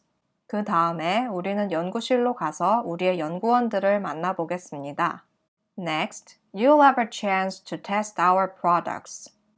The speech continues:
그 다음에 여러분은 직접 우리 제품을 시험해 볼 기회를 가질 수 있습니다. Next,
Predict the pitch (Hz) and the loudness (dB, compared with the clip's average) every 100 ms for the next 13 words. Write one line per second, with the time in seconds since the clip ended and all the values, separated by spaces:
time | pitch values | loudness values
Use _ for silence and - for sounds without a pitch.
0 | _ _ 233 220 190 202 196 165 185 175 | _ _ -6 4 6 6 2 -2 -2 0
1 | 180 202 202 196 220 220 165 - 190 185 | 0 0 0 -2 -4 -4 -10 -4 -4 -2
2 | 165 185 180 175 170 190 175 170 170 240 | -4 -4 -4 -8 -6 -6 -4 -6 -4 -2
3 | 254 247 226 170 175 208 - 170 160 170 | -2 -2 -2 -2 -2 -4 -6 -4 -2 -4
4 | 170 156 - 160 - 165 - 190 190 147 | -6 -10 -8 -10 -10 -10 -8 -8 -8 -6
5 | 156 143 - - _ _ _ _ _ 180 | -4 -4 -8 -16 _ _ _ _ _ -6
6 | 156 180 - - - | -4 -4 -6 -18 -20